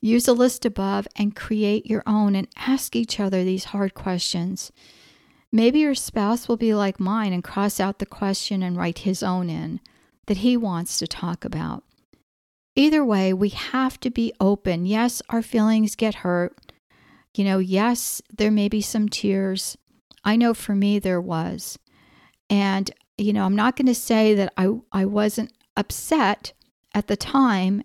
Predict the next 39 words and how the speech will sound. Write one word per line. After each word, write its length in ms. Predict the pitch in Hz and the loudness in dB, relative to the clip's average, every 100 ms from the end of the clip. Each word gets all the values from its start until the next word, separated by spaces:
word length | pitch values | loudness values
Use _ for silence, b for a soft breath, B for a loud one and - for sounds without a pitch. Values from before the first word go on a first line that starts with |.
| _ | _
and 220 | 233 214 - | -4 -2 0
other 240 | 214 294 285 | 0 0 -2
times 500 | - 185 190 - - _ _ _ - | -4 -2 -2 -4 -8 _ _ _ -2
throughout 320 | 226 196 190 | 2 4 2
our 100 | 180 | 0
marriage 540 | 185 180 175 170 - B B B B B - | 0 0 -2 -4 -10 B B B B B 0
when 160 | 208 | 2
my 140 | 208 196 | 2 0
husband 460 | - 208 - 202 | -2 -6 -2 -4
has, 440 | 185 196 185 - - b b b | -2 -2 -4 -6 -16 b b b
you 120 | 214 | -2
know, 140 | 196 180 | -2 -2
said 380 | - 208 196 | -2 -2 -2
things 420 | - 190 185 180 - | -4 -4 -2 -4 -4
that 140 | 180 | -4
have 240 | 185 190 - | -2 -4 -2
been 220 | 180 180 | -4 -4
upsetting 500 | - - 202 185 185 | -8 -4 -2 -2 -2
to 160 | - 196 | -4 -4
me 240 | 180 175 | -2 -2
about, 400 | 170 165 175 165 _ _ | -4 -4 -4 -6 _ _
you 120 | 190 | -4
know, 220 | 175 165 175 - - _ - _ - - | -2 -4 -8 -12 -20 _ -20 _ -20 -4
things 300 | 208 196 190 | -2 -2 -4
that 260 | 175 165 - - - | -4 -6 -6 -16 -6
we 140 | 196 196 | -2 0
need 160 | 180 | 0
to 80 | 180 | -4
work 320 | 185 170 - | -2 -6 -6
on. 200 | - 131 - _ b b b b b b b b - | -8 -8 -12 _ b b b b b b b b -4
But 140 | 233 - | -2 2
that's 320 | 254 311 - | 0 0 0
what 120 | 262 | 0
a 60 | 208 | 2
marriage 440 | 196 190 190 190 | 0 0 -2 -2
is. 460 | 196 180 165 175 - | 0 0 -2 -6 -4
And 160 | 214 214 | 0 2
you, 160 | 214 - _ _ _ | 0 -4 _ _ _
uh, 100 | 208 | -6